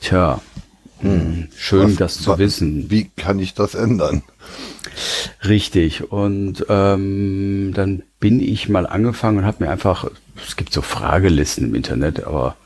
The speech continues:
Speaker 1: das hab ich schon vor längeren Jahren mal gemacht, einfach so alle möglichen Sinnfragen benutzt.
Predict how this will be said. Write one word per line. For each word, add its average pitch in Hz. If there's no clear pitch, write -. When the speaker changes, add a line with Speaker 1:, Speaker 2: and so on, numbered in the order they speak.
Speaker 1:
das -
hab -
ich 80
schon 78
vor 73
längeren 78
Jahren 85
mal 67
gemacht, -
einfach 87
so 87
alle 85
möglichen 85
Sinnfragen 110
benutzt. -